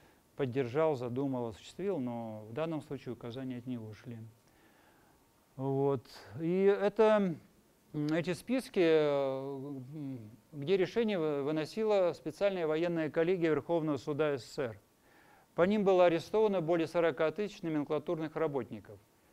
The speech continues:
тех, которые входили в номенклатуру именно. Вот. И подписи на этих, э, альбомных списках ставили вот эти люди.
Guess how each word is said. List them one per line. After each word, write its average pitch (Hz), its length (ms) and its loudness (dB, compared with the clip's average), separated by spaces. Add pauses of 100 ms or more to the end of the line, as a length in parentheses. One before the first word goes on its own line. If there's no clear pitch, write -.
(120)
тех, 170 160 -2
которые 143 460 -2
входили 143 400 -6
в 131 40 -2
номенклатуру 139 800 -2
именно. 104 380 -12 (580)
Вот. 135 420 0
И 170 460 6
подписи 240 460 0
на 190 180 0
этих, 175 400 -2
э, 147 540 2
альбомных 147 540 0
списках 139 520 -8 (300)
ставили 196 480 4
вот 143 220 0
эти 170 180 -2
люди. 117 460 -2